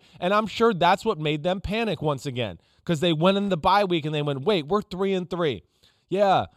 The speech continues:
we could lose to the Rams and be three and four, but we can easily win the next four or five games after that,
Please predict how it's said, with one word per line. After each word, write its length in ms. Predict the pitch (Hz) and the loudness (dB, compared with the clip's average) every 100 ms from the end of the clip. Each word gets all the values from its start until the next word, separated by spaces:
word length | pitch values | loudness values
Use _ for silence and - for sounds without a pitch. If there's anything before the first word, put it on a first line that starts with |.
| _ - | _ -4
we 100 | 160 | -2
could 160 | 202 | 0
lose 280 | 190 208 208 | 0 0 -2
to 60 | 214 | -2
the 120 | 214 | 0
Rams 300 | 196 190 165 | 2 0 0
and 100 | 170 | -4
be 140 | 180 165 | -2 -4
three 260 | 175 180 | -2 -2
and 120 | 156 | -2
four, 300 | - 202 185 | 0 4 4
but 160 | 143 147 | 4 0
we 160 | 165 202 | 0 -2
can 180 | 160 - | -4 -4
easily 440 | 208 233 196 170 | -4 -2 -2 0
win 280 | 175 156 160 | 0 0 0
the 60 | 170 | 0
next 260 | 160 165 - | 0 -2 0
four 180 | 180 170 | 2 2
or 60 | |
five 300 | 143 156 143 | 2 2 2
games 280 | 151 147 135 | 0 -2 2
after 360 | 214 226 175 135 | 2 2 0 2
that, 360 | 120 117 - | 4 2 0